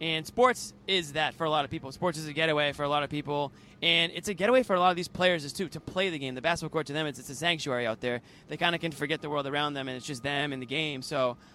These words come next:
um, I would still expect him to play in game two. Um, if he doesn't, all the power in the world to him. Everyone copes differently.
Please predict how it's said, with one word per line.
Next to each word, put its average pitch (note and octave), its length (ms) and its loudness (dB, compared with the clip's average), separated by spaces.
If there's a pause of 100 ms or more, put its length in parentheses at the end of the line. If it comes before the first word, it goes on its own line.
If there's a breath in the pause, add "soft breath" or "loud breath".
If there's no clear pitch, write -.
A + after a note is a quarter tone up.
(200 loud breath)
um, C3 320 0 (280)
I G#3 220 4
would C#4 180 0
still A#3+ 200 4
expect F#3+ 280 0
him E3+ 80 -4
to D3+ 60 -4
play D3 260 -2
in C3+ 60 -6
game B2+ 180 -8
two. A2+ 340 -6
Um, A2+ 540 -6 (720)
if E3+ 120 -4
he F3 100 -4
doesn't, F#3+ 400 0 (640)
all D3+ 180 4
the D3+ 60 -8
power E3 200 4
in D#3 60 0
the C#3+ 60 -6
world D3 220 0
to F3+ 80 -4
him. F3 280 -4 (100)
Everyone D#3 300 0
copes D#3 300 0
differently. F3 500 -2